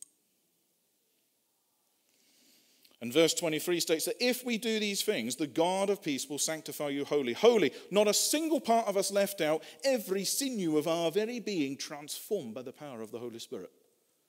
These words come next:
We're preserved so that when Christ returns, we'll be found a spotless bride ready for him. And as he changes us through the power of his Holy Spirit, we should see these features become more prominent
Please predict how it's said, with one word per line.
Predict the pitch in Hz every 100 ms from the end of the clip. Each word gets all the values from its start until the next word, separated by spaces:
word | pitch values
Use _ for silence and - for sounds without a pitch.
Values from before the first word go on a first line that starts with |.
| _ _ _ _ _ _ _ _
We're | -
preserved | 120 135 117 151 151 117
so | - - 123
that | 127 123
when | 127 127
Christ | - 151 151
returns, | 156 - 160 120 104
we'll | 127
be | 127
found | 135 160 143 123
a |
spotless | - - 175 - 110
bride | - 135 120 95
ready | 104 127
for | 139
him. | 139 107 90 - _ _ _ _ _ _ _ _ _ _ _ _
And | -
as | 135 139
he |
changes | 170 190 190 190 185
us | 151 123 - - - _ _ _ -
through | 147
the | 135
power | 135 147 151
of | 147
his | 147
Holy | 143 135
Spirit, | 127 143 123
we | 147
should | 147 147
see | - - 196
these | 175 147
features | - 156 135
become | - 135 143 127 135
more | 170 190
prominent | - 196 190 110 104